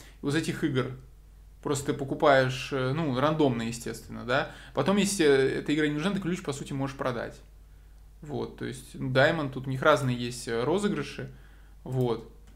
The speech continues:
То есть, ну, это, м, очень круто. Очень круто, что ребята вот, э, с магазина так <laughs> за-, заботятся о наших кошельках. Ну, реально, ну, все последние игры, то есть можно всё здесь найти. Вот Wolfenstein всего пятьсот семьдесят шесть рублей стоит.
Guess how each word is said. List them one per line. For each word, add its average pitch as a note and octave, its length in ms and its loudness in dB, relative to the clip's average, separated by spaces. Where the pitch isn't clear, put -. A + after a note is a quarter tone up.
То C#3 80 0
есть, C3+ 160 -2
ну, D3+ 200 0
это, C#3 480 2
м, B2 840 -4
очень D#3 200 -2
круто. C3 320 -6
Очень C3 240 -8
круто, C3 260 -8
что B2+ 220 -8
ребята B2+ 400 -2
вот, A2+ 200 -10
э, A#2 320 -12
с C3 120 -14
магазина B2+ 520 -2
так A#2 300 -6
<laughs> - 340 -20
за-, D3 280 -6
заботятся C#3+ 560 2
о C3+ 40 2
наших C#3 260 -2
кошельках. F#3+ 500 -2
Ну, D#3 80 -2
реально, C#3 380 8
ну, B2 680 -2
все - 180 0
последние C#3+ 540 -2
игры, F#3+ 160 0
то - 100 -6
есть B2+ 120 -6
можно C#3+ 240 -4
всё D#3+ 200 2
здесь B2 200 -2
найти. C3 440 -2
Вот C3+ 160 -2
Wolfenstein C#3 420 -4
всего C3 200 -4
пятьсот C3 380 -4
семьдесят E3 260 -6
шесть - 180 -10
рублей D3 260 -6
стоит. - 300 -12